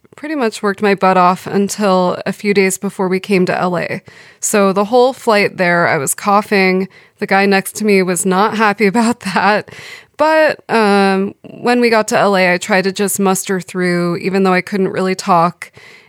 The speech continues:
and spent that evening going out to dinner. There's a restaurant called Hugo's, which has a lot of plant-based options. So we went there with my parents, and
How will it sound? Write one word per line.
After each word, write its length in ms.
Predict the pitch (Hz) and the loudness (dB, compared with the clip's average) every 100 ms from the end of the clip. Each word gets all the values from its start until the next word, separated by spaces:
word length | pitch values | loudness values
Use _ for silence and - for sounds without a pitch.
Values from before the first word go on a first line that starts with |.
| _ | _
and 480 | 214 202 190 190 196 | 0 2 2 2 0
spent 420 | - 226 214 - | 0 0 0 0
that 220 | 226 208 196 | 0 0 0
evening 840 | 196 190 202 196 190 185 185 - | -4 0 2 4 4 4 2 -2
going 260 | 196 202 214 | -2 2 2
out 140 | 208 | 0
to 100 | 269 | -2
dinner. 480 | 240 190 180 185 202 | -2 2 2 2 2
There's 260 | 196 185 202 | -2 -4 -2
a 40 | |
restaurant 460 | 190 190 214 190 - | -2 -2 0 0 -2
called 200 | 202 175 | -6 -6
Hugo's, 680 | - 202 196 180 180 175 196 | -4 -2 0 0 0 -4 -4
which 220 | 185 - | -6 -4
has 180 | 196 196 | -6 -4
a 60 | |
lot 500 | 185 190 190 185 - - | -2 2 2 2 0 -4
of 480 | 190 190 185 170 - - | -4 -2 -4 -6 -16 -10
plant-based 580 | 220 190 - 190 190 - | 0 0 0 -4 -4 0
options. 680 | 175 - 226 226 254 - - - - - - | -2 0 -2 0 -2 -8 -14 -20 -20 -20 -12
So 400 | - - 208 196 | -6 0 2 2
we 120 | 196 208 | 2 2
went 300 | 214 214 - | 2 0 0
there 220 | 202 190 | 0 2
with 180 | 202 226 | 0 -2
my 100 | 208 | -2
parents, 640 | 208 185 180 185 185 - | 2 2 4 2 -2 -6
and 480 | 208 196 190 190 196 | -2 0 2 0 -2